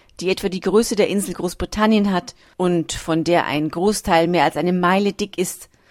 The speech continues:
und eine Meeresbucht so groß wie die Ägäis oder die Bassstraße, zählt er als Bedenken auf. Zudem würde sich das Ganze in der buchstäblich am schwierigsten zu erreichenden Region der Erde abspielen, wo jedes Schiff eistauglich sein müsste.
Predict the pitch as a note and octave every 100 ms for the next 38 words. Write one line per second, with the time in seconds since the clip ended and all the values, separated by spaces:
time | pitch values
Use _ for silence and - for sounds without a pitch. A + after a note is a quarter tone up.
0 | _ - - - F3 F#3+ F#3+ G3+ A#3 A#3
1 | - G3 - G#3 F#3 F#3+ A3 - F#3 F3
2 | F3+ G#3 A3 F#3 C#3 - - E3+ F3 F3+
3 | G3+ A3 - - C#3 C3 - - _ _
4 | _ _ _ - - E3 D3+ D#3 D3 -
5 | C#3+ - G3 E3 B2+ - A#2+ F2 - -
6 | - _ _ _ - E3+ C#3 E3+ F3 -
7 | - _ F3 F3+ F#3 E3+ - D#3+ - D#3
8 | E3+ G3 - E3+ D3 C3+ C#3 F#3 - E3+
9 | D#3 D#3+ - E3+ - G3 A3+ G#3+ G3+ -
10 | G#3 - D#3+ D#3 C#3+ D#3 E3+ D#3 D#3 D3
11 | D3+ C#3+ D3+ F3+ E3+ F3 A2 - - -
12 | C#3+ B2 A#2+ _ _ - - - - E3
13 | D#3+ F3 F3+ - A3+ - - - F3+ F3+
14 | - D#3+ D3 D3 C#3 - B2 C3+ B2+ -
15 | -